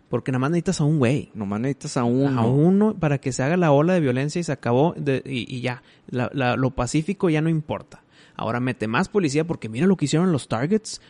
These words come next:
Speaker 1: mira lo que hicieron en las calles prendiendo carros en fuego.
Speaker 2: Sí.
Speaker 1: No, tenemos que meter a la militar. De que, a ver, güey, fue por culpa de un güey que empieza y se hace la ola de que yo también, yo, que, que, yo,
Speaker 2: Claro.
Speaker 1: yo quiero la televisión, que pues, está ahí en Target.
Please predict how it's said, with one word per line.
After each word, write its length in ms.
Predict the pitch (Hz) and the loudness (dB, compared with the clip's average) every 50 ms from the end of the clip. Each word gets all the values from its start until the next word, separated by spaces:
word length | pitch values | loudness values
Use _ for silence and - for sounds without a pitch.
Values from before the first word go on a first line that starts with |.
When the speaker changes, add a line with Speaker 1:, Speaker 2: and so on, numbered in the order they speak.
| _ - | _ -8
Speaker 1:
mira 140 | - - 139 | -4 -2 0
lo 80 | 185 190 | 0 0
que 40 | |
hicieron 180 | 165 151 175 196 | 2 2 4 4
en 40 | 196 | 4
las 120 | 175 143 | 4 2
calles 300 | - - 156 170 196 196 | 2 2 4 4 4 2
prendiendo 340 | - 180 156 156 156 175 180 | 2 0 0 0 0 0 0
carros 300 | - - 165 185 185 175 | 0 0 0 0 0 0
en 100 | 175 147 | -2 0
fuego. 400 | - 143 135 147 175 214 226 - - | 2 4 4 6 6 4 2 0 -6
Speaker 2:
Sí. 240 | - - 104 98 92 | -6 -4 -4 -4 -2
Speaker 1:
No, 180 | 110 113 117 120 | -2 -4 -4 -4
tenemos 220 | - 110 110 113 123 | -4 -6 -6 -6 -2
que 100 | - 143 | -2 0
meter 220 | 147 139 - 139 143 | 0 0 2 2 2
a 20 | |
la 60 | 147 147 | 4 4
militar. 580 | 151 143 120 104 - _ - 123 123 113 - _ _ _ _ - | 4 2 2 0 -2 _ -8 -8 -8 -8 -10 _ _ _ _ -12
De 100 | - 127 | -12 -8
que, 120 | - 117 | -6 -2
a 20 | 117 | 0
ver, 160 | 127 139 143 | 0 0 0
güey, 220 | 123 110 104 85 | -2 -4 -6 -8
fue 180 | - - 123 120 | -8 -6 -6 -6
por 240 | 120 - - 156 135 | -4 0 -2 -2 0
culpa 300 | - 156 160 - - 165 | 0 -2 -2 0 0 0
de 60 | 151 | 2
un 140 | 147 151 160 | 2 2 2
güey 200 | 151 143 135 151 | 2 2 2 2
que 80 | 147 - | 2 0
empieza 540 | 151 143 - - 160 147 139 131 - 156 151 | -2 -2 0 2 2 2 2 2 0 -2 -2
y 80 | 143 | -2
se 100 | - - | 0 -2
hace 140 | 123 135 151 | 0 0 2
la 140 | 143 139 131 | 2 4 4
ola 180 | 127 127 135 143 | 4 4 4 2
de 80 | 135 | 2
que 80 | - 127 | 2 2
yo 140 | 123 175 208 | 0 0 0
también, 460 | - 220 190 185 214 226 214 202 196 | 0 0 4 6 6 6 4 2 -2
yo, 160 | 190 170 - 196 | -4 -6 -8 -8
que, 140 | - 170 - | -14 -18 -18
que, 80 | - - | -18 -16
yo, 60 | - | -12
Speaker 2:
Claro. 420 | 175 202 196 - - 190 95 98 | -8 -4 -2 -2 -2 -2 -2 0
Speaker 1:
yo 100 | - 180 190 | 0 0 2
quiero 140 | 190 208 220 | 2 2 2
la 140 | 208 185 | 2 2
televisión, 480 | - 175 160 147 135 139 170 202 214 208 | 0 -2 -2 0 -2 0 0 0 0 0
que 120 | 190 202 180 | -2 -6 -6
pues, 100 | 175 180 | -6 -8
está 140 | 190 - 202 | -6 -4 -2
ahí 80 | 202 | -2
en 100 | 202 190 | -2 -2
Target. 300 | - 214 214 202 196 202 | 0 0 0 0 -2 -6